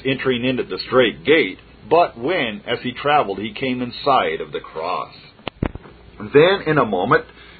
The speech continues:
these cords which had bound it to his back, and which none could loose, were burst asunder, and his burden fell off and never was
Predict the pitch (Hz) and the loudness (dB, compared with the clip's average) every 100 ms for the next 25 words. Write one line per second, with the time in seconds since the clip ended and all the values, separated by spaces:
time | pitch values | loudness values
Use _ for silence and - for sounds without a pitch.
0 | - 180 - 180 196 196 139 170 175 143 | -2 -2 0 4 4 4 -2 -6 -6 -6
1 | 143 156 165 151 - 139 139 107 - 95 | -2 -2 -2 -6 -6 -4 -2 -4 -2 0
2 | 120 156 - - _ - _ 127 160 170 | 0 -2 -8 -20 _ -20 _ -4 -2 -2
3 | 147 165 170 147 151 131 160 131 117 - | -2 -2 -2 -4 -6 -4 0 0 -2 -4
4 | 123 131 110 156 175 - 131 123 - 143 | 0 0 2 2 2 0 -4 -4 -4 -2
5 | 165 135 80 - - - - 139 165 127 | -2 -2 -4 -6 -14 -18 -6 -2 -2 2
6 | 170 185 165 143 160 156 156 160 143 - | 2 2 0 -4 0 2 2 2 2 -2
7 | 123 135 147 143 135 | -6 -4 -2 0 0